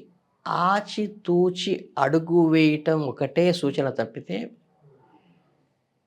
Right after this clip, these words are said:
డాక్టర్కి పెట్టే ఖర్చులు తగ్గించుకోవటానికి మీరు ఆహార నియమాల్లో, జాగ్రత్తల్లో పాటించి నిర్ణయం తీసుకుంటే సరిపోతుంది. కొద్దిగా సంయమనం పాటిస్తూ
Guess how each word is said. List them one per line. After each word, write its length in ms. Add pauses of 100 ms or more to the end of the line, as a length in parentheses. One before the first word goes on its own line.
(1300)
డాక్టర్కి 720 (140)
పెట్టే 320 (140)
ఖర్చులు 400
తగ్గించుకోవటానికి 1400
మీరు 260 (260)
ఆహార 360
నియమాల్లో, 720 (200)
జాగ్రత్తల్లో 720
పాటించి 680
నిర్ణయం 380
తీసుకుంటే 480
సరిపోతుంది. 720 (1800)
కొద్దిగా 440
సంయమనం 640
పాటిస్తూ 540